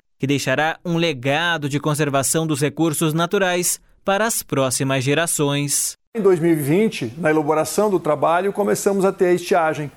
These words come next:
Speaker 2: e aí depois a grande escassez. E com isso, eh, nós acabamos pensando além. Então, pensando no Rio Iguaçu como uma reserva hídrica, propriamente dita.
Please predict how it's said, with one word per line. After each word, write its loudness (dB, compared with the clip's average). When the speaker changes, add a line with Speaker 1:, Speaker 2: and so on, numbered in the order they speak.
Speaker 2:
e 2
aí 2
depois 0
a 2
grande -2
escassez. -2
E 0
com 2
isso, 0
eh, 2
nós 0
acabamos 0
pensando 0
além. 2
Então, -2
pensando 2
no 4
Rio 2
Iguaçu -2
como 2
uma 2
reserva 2
hídrica, 0
propriamente -2
dita. -2